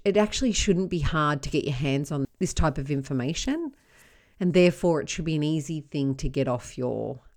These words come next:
list of things to do. While we're on the list of things to do, get your superannuation up to date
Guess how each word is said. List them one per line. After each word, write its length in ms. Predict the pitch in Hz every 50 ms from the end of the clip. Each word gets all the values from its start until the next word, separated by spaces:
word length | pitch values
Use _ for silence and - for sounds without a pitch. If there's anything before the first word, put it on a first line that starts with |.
| _ _ -
list 440 | 160 160 165 175 - - - -
of 80 | 170 139
things 340 | - - 170 151 147 147 -
to 140 | - - 151
do. 440 | 131 156 160 131 123 - - - - - 135 - - - - _ _ - - - - -
While 160 | 170 170 170
we're 100 | 175 180
on 140 | 175 180 185
the 80 | 190
list 200 | 196 202 202 -
of 100 | 214 -
things 200 | - 233 233 220 -
to 120 | - 254
do, 440 | 226 - 302 311 339 370 392 381 302 -
get 320 | - 214 202 202 - -
your 400 | 208 185 190 185 185 180 175 - - -
superannuation 1300 | - - - - - 220 233 233 - 269 247 240 226 226 214 196 180 185 180 - - 190 175 165 - -
up 220 | - 175 190 - -
to 100 | - 214
date 480 | 175 - 180 160 151 156 160 180 -